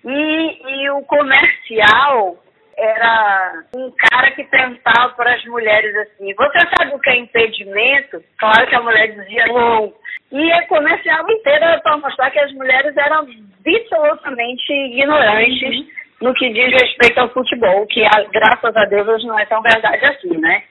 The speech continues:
Speaker 1: Eu mesmo amo futebol. E aí eu dizia a eles, "Gente, não façam isso, não façam esse comercial assim, porque vocês estão reforçando a visão de que a mulher não,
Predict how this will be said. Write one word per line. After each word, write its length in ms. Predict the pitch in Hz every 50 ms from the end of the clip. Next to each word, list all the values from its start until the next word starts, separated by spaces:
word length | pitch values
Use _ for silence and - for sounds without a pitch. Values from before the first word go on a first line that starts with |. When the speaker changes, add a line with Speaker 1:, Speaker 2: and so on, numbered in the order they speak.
| _ -
Speaker 1:
Eu 140 | - 226 -
mesmo 440 | - - 107 226 247 247 233 - - -
amo 400 | - 214 233 262 262 294 330 320
futebol. 440 | - - - - 254 226 214 180 170 - - - - - - - - - - _ _ _ -
E 80 | 226 233
aí 420 | 254 - 262 254 - 240 254 262
eu 160 | 262 277 277
dizia 300 | 247 247 285 240 240 277
a 80 | 262 247
eles, 180 | 269 247 262 - - -
"Gente, 300 | 269 294 320 302 - 320
não 120 | 349 403 403 - - -
façam 440 | - 381 466 466 - 381 330 294
isso, 140 | 285 302 294 -
não 120 | 320 320
façam 300 | - 403 392 - - 427
esse 120 | 339 -
comercial 720 | 262 - 285 262 254 233 233 233 - - 220 202 196 190 185
assim, 240 | 190 190 285 320 302
porque 280 | - 349 330 330 311 277
vocês 420 | 320 320 302 - 302 - - 302
estão 440 | 302 294 302 - - - - 359 - 480 480
reforçando 640 | 427 311 285 269 247 247 - 233 233 226 226 220 214
a 80 | 202
visão 600 | 196 185 175 170 170 190 226 254 339 453 480 359 - - - - - - - - - _ -
de 140 | 220 330 440
que 140 | - - 453
a 100 | 453 453
mulher 460 | 453 466 415 403 - - 466 466 466
não, 320 | 480 480 480 494 480 480